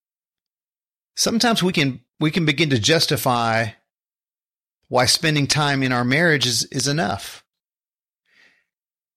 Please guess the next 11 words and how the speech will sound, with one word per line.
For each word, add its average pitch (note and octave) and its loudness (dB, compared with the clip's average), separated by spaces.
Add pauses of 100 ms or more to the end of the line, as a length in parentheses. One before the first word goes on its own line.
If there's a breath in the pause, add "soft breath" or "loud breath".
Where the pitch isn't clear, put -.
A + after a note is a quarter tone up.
(880)
And, D#3+ 0
and D#3 0
I A3 2
kind G3 2
of C3+ -2
felt - -2 (340)
prey, D#3 0
felt C#3 0 (140)
victim D#3 0 (120)
to B2+ 0
this, G#2+ 0